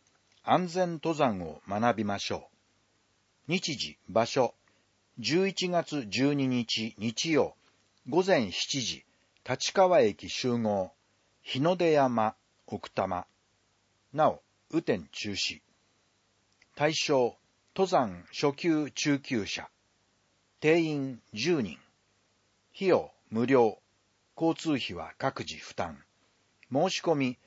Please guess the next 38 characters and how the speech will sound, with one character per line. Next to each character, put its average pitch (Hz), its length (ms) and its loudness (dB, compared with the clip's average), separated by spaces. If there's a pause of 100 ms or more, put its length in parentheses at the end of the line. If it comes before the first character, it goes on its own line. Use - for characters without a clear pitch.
(260)
十 151 280 0
一 165 240 -4
月 143 420 -4
五 - 240 -10
日 139 140 4
ま 127 160 2
で 101 120 -4
に、 73 180 -16 (340)
北 185 280 2
多 165 120 0
摩 143 320 0
山 127 280 4
の 135 180 -2
会、 101 380 -2 (200)
森。 110 360 0 (580)
電 165 360 0
話、 139 220 2 (260)
零 160 240 4
八 143 400 -4
零、 110 260 2 (320)
二 175 300 0
零 120 360 2
七 123 280 2
六 120 280 -2
の - 160 -14 (300)
五 165 220 4
五 175 440 0
一 107 280 -6
四。 92 180 -2 (1500)
セ - 200 2
パ 196 160 0
タ 190 180 -2
ク 120 220 -4
ロ 87 300 -2
ー - 100 -18
体 139 200 2
験 113 260 0
会。 - 320 -12